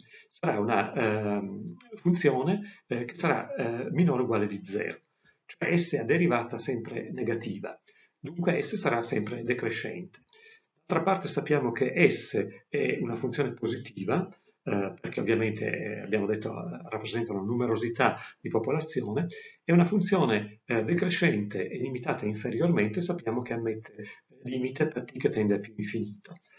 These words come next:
Abbiamo così dimostrato che esiste il nostro primo limite, che chiamiamo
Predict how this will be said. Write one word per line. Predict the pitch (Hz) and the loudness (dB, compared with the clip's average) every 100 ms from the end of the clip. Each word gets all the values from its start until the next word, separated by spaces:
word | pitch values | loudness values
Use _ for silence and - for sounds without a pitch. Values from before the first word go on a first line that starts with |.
| - - | -20 -8
Abbiamo | - 214 208 | -4 0 2
così | 156 156 | 4 4
dimostrato | 110 123 147 - 139 131 | 4 2 2 4 2 2
che | - | 0
esiste | 120 131 110 | 0 0 2
il | 107 | 2
nostro | 117 - 117 | 2 -2 -8
primo | - 143 139 | -2 2 2
limite, | 110 98 101 - 170 - - | 2 -2 -4 -10 -14 -14 -16
che | - 127 | -4 -2
chiamiamo | 170 147 120 110 | 2 2 2 2